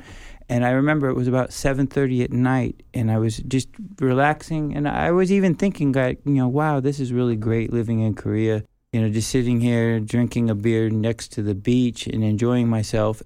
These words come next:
And then all of a sudden, I saw this young girl. She must have been about nine or ten, and she was walking very purposefully in a uniform, and it was, like, seven thirty at night,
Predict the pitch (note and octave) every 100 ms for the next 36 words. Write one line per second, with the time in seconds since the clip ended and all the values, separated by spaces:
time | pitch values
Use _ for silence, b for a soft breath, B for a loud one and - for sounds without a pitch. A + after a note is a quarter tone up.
0 | - A#2+ A#2 - A#2+ C3+ C#3+ D3 - C3+
1 | B2 A2+ - A2 - B2+ A2+ A2+ A#2+ A#2
2 | B2 B2+ A#2 B2 B2 A#2 G#2+ G2+ - A#2+
3 | C#3+ - A#2+ B2+ A#2 G#2+ G2 G#2 A2+ A#2+
4 | C#3 A2+ - - A2+ C3+ F#2+ B B B
5 | B B B2 G#2+ D3+ B2 A2+ A2+ C3+ C#3+
6 | C3+ A2+ C#3+ C3 - - D3+ D3 - -
7 | - G#2+ G2 F#2 - C3 C#3 B2 B2 A#2
8 | - G#2 G2+ G2 - G#2+ A2 G#2+ G2+ -
9 | C3+ B2+ A#2+ A2 G#2+ A2+ A2 G#2